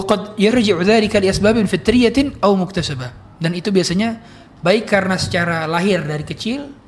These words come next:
atau karena dia, apa namanya, eh, melalui proses belajar. Akal itu bisa bertambah, bisa berkurang. Makanya mengapa I Q itu, itu bisa ditingkatkan, bisa. Dengan latihan bisa. I Q itu. Bisa. Sebagaimana bisa berkurang juga.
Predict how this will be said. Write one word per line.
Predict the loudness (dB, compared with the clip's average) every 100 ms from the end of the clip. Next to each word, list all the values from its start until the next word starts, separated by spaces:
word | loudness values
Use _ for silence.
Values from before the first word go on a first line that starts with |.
| -20 -20 -10 -2
atau | -2 0 2 2 0 -4
karena | -2 0 0 0
dia, | 0 -2 -4 -8 -18 -20 _ _ -20 -20 -14 -6
apa | -2
namanya, | -2 -2 -4 -6 -10
eh, | -14 -14 -6
melalui | -2 0 2
proses | 0 -2 -2 -2
belajar. | -2 -4 -8 -12 -18 -20 -20 -20 _ -20 -14
Akal | -8 -4 -4
itu | -4
bisa | -4
bertambah, | -6 -6 -6
bisa | -4 -4
berkurang. | -4 -6 -6 -10 -14 -20 -20 -20 -20 -20 -20 -16
Makanya | -8 -6 -4
mengapa | -4 -4 -4 -2
I | 0 -2 -2
Q | -4
itu, | -4 -4 -8
itu | -8
bisa | -6 0 0 0
ditingkatkan, | -4 -6 -8 -8 -8
bisa. | -8 -10 -8
Dengan | -6 -4
latihan | -2 0 0 0
bisa. | -4 -8 -14 -20 -20 -20 -16 -12
I | -10
Q | -8 -10
itu. | -14 -20 -20 -20 -20 -20 -20 -20 -18
Bisa. | -16 -14 -18 -20 -20 -20
Sebagaimana | -12 -2 0 2 0
bisa | 2 2
berkurang | 4 2 2
juga. | 0 -4